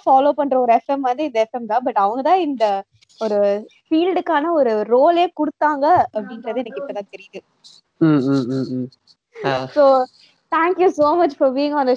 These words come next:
Speaker 1: show. ஒரு, ஒரு குட்டி கைட்லைன் மாதிரி ஒருத்தவங்க
Speaker 2: ம்.
Speaker 1: ஆர் ஜே ஆகணும் அப்படின்னா என்னென்ன,
Speaker 2: ம்.
Speaker 1: எப்படிலாம் போகணும்னு ஒரு ரோட் மேப் அழகா போட்டு தந்துட்டீங்க. So, thank you so much.
Speaker 2: ஒரே ஒரு விஷயம் தான், நம்ம வந்துட்டு நம்மளோட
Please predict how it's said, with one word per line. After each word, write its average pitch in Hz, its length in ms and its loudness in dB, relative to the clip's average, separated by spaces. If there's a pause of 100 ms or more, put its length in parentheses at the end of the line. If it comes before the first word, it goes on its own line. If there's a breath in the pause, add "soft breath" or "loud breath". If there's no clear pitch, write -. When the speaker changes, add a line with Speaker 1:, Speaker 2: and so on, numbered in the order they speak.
Speaker 1:
show. 269 120 2
ஒரு, 220 380 0
ஒரு 208 460 -2 (240)
குட்டி 302 560 -2
கைட்லைன் 302 520 4
மாதிரி 247 480 -4 (220)
ஒருத்தவங்க 208 400 -4
Speaker 2:
ம். 208 40 -6
Speaker 1:
ஆர் 208 320 2
ஜே 254 180 0
ஆகணும் 254 500 0
அப்படின்னா 214 380 -2
என்னென்ன, 269 540 0
Speaker 2:
ம். 127 120 -12 (120)
Speaker 1:
எப்படிலாம் 277 460 0
போகணும்னு 285 360 -2
ஒரு 247 40 -2
ரோட் 247 340 2
மேப் 285 140 0
அழகா 226 380 0
போட்டு 220 300 -6
தந்துட்டீங்க. 202 280 -12
So, 202 240 -8 (140)
thank 208 160 -8
you 254 40 -8
so 226 360 -6
much. - 420 -10 (340)
Speaker 2:
ஒரே 196 220 2
ஒரு 240 80 0
விஷயம் 156 280 -6
தான், 127 160 -8
நம்ம 127 220 -14
வந்துட்டு 139 260 -12
நம்மளோட 127 360 -6